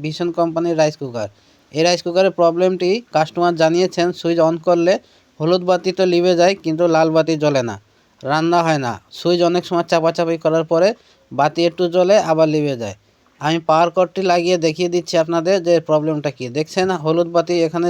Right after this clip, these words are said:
জ্বলছে। যখন আমি এখানে সুইচ দিব, হলুদ বাতি লিভে যাবে,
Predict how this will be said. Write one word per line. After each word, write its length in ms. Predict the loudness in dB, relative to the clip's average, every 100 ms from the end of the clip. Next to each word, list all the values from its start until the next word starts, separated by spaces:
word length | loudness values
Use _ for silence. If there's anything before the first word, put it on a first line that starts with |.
| 2
জ্বলছে। 300 | 0 0 -6 -8 -10 _ _ _ _ _ _
যখন 300 | -4 -2 0 2
আমি 100 | 2 2
এখানে 180 | 0 -2
সুইচ 220 | 0 -2 0
দিব, 140 | 0 2 2 0 _
হলুদ 220 | 0 0 2
বাতি 200 | 0 2 0
লিভে 200 | 2 4
যাবে, 180 | 4 2